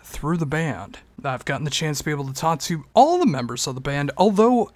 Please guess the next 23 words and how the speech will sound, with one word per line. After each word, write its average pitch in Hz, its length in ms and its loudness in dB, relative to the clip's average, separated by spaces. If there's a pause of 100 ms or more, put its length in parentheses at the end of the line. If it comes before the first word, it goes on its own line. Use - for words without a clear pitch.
just 339 320 2
a 294 40 0
little 262 240 6
funny 156 280 2
side 131 300 -2
note 135 360 -2
that 135 420 -8
does 147 260 -2
go 135 200 -2
with 135 360 -4
it. 135 240 -4 (300)
One 254 600 4 (140)
member 175 720 2
of 151 120 0
the 143 80 -2
band 131 480 -4 (360)
showed 180 260 2
up 175 140 2
about 131 240 -4
ten 165 200 2
minutes 170 280 2
early, 170 420 0 (260)
and 147 720 2